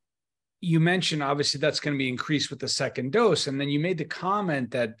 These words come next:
likely to be implicated in future mRNA vaccines. My question is, we know the spike protein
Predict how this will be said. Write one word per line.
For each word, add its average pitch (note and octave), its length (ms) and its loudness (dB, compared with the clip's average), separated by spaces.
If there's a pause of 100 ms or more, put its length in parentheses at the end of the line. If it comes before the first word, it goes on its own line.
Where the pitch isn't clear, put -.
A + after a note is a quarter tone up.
likely D3 600 -2
to C3+ 120 -2
be B2 320 2
implicated B2+ 720 -2
in C3 160 -2
future A3+ 480 2
mRNA A2 460 2
vaccines. G2 520 -6 (380)
My A#3 180 4
question G3+ 400 0
is, C#3 180 0 (300)
we F#3+ 140 6
know G3+ 220 6
the B3+ 120 6
spike E3+ 380 0
protein C3 540 -2